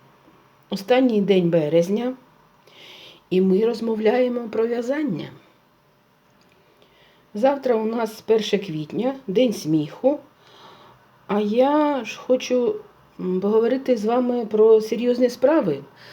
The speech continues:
Тому саме сьогодні я знімаю свій вступ до спільного проєкту, який для нас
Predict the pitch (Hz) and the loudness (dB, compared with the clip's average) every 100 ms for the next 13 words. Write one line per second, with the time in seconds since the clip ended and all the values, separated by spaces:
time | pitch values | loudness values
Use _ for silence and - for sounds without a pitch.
0 | - - - 214 226 269 320 359 - _ | -20 -20 -2 0 2 4 6 4 0 _
1 | _ _ _ - 262 285 208 214 170 165 | _ _ _ -2 2 2 2 2 2 0
2 | 175 247 269 220 254 208 214 202 190 190 | 0 -2 -2 2 2 2 2 2 2 0
3 | 185 190 254 269 - - 160 208 - _ | -2 -2 -4 -4 -6 -12 -10 -10 -14 _
4 | - - - - _ - 175 214 240 - | -20 -20 -20 -20 _ -10 4 6 6 4
5 | 277 285 220 196 202 196 170 165 - 240 | -2 0 0 -2 -2 0 0 -2 -4 -4
6 | 294 - _ _ _ - - - 208 240 | -4 -6 _ _ _ -20 -20 -12 0 0
7 | 240 294 277 226 202 226 233 247 - | 0 -2 0 0 0 0 0 -2 -4